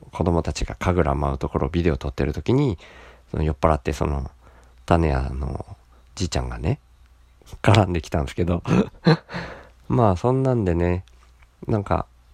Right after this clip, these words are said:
ありますわ、佐渡わらナスっていうのが。で、僕ね、正直まだその価値がよくわかってないんですけど、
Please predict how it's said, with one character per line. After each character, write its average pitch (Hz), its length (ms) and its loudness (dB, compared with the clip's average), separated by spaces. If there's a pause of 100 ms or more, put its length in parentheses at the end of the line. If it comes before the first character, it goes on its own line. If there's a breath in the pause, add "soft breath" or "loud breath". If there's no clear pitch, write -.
(120)
あ 92 180 0
り 98 240 0
ま 98 180 0
す - 140 -4
わ、 85 80 4
佐 82 200 -2
渡 82 100 0
わ 80 100 2
ら 76 100 0
ナ 76 140 0
ス - 100 -14
っ - 20 -20
て 78 120 -4
い - 20 0
う - 20 -2
の 73 60 -2
が。 76 180 0 (840)
で、 113 120 4
僕 131 220 2
ね、 131 220 4
正 131 180 -2
直 123 340 -2
ま 107 100 4
だ 85 260 0 (140)
そ - 140 -4
の 85 120 2
価 - 140 -4
値 - 140 -4
が 71 200 -2 (280)
よ 85 100 0
く - 100 -2
わ 76 80 0
か 82 60 -2
っ - 40 -2
て 85 120 0
な 82 120 2
い 76 60 0
ん 71 40 -4
で 69 80 -10
す - 80 -12
け 104 100 2
ど、 123 260 2